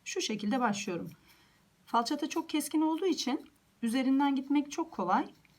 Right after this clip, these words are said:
Ama tekrar ediyorum, bunu asla kendi başınıza yapmıyorsunuz. Mutlaka bir büyüğümüzden yardım alacağız.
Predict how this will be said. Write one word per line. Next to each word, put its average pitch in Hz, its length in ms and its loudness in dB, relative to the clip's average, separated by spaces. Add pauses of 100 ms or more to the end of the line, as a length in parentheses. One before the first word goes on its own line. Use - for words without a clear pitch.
(240)
Ama 302 380 0
tekrar 208 400 0
ediyorum, 185 560 0
bunu 240 160 4
asla 226 360 2
kendi 214 280 2
başınıza 196 380 0
yapmıyorsunuz. 214 760 0 (440)
Mutlaka 208 520 0
bir 208 260 0
büyüğümüzden 202 560 0
yardım 196 400 0
alacağız. - 600 -6